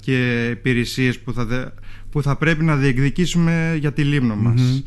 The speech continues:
Speaker 1: Και επειδή ξέρω να το κάνω, γι' αυτό του είπα το ναι.
Speaker 2: Το ναι.
Speaker 1: Ακριβώς.
Speaker 2: Άρα το οικονομικό κομμάτι, το, με αυτό το
Speaker 1: Ακριβώς,
Speaker 2: οποίο
Speaker 1: για να μπορέσει η
Speaker 2: ασχολείσαι.
Speaker 1: Λίμνος να πάει μπροστά.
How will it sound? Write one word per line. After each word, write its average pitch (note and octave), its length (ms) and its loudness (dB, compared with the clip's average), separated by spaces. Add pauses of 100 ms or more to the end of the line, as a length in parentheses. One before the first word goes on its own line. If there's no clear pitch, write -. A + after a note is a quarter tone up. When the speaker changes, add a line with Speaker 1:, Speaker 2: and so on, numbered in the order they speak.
(380)
Speaker 1:
Και - 100 0
επειδή D3+ 540 2
ξέρω E3+ 400 4
να C3+ 100 2
το A#2 120 -4
κάνω, F#3 560 -2 (340)
γι' C3+ 120 -4
αυτό D#3+ 420 0
του D#3 120 -2
είπα D#3 260 2
το C#3+ 460 0
ναι. C3+ 260 0
Speaker 2:
Το A#2+ 120 4
ναι. A#2+ 360 2 (280)
Speaker 1:
Ακριβώς. A2+ 240 -2
Speaker 2:
Άρα D3 180 2
το D#3 100 2
οικονομικό C3+ 640 2
κομμάτι, A2+ 460 2
το, G#2+ 120 -2 (460)
με G2 100 -8
αυτό G2 120 -10 (140)
το C3 60 -2
Speaker 1:
Ακριβώς, C3 520 2
Speaker 2:
οποίο D#3 140 4
Speaker 1:
για F3 100 4
να D#3 120 2
μπορέσει D3 280 4
η F3+ 200 2
Speaker 2:
ασχολείσαι. - 0 -
Speaker 1:
Λίμνος F3+ 400 4
να E3+ 120 2
πάει F3 200 2
μπροστά. D3 520 0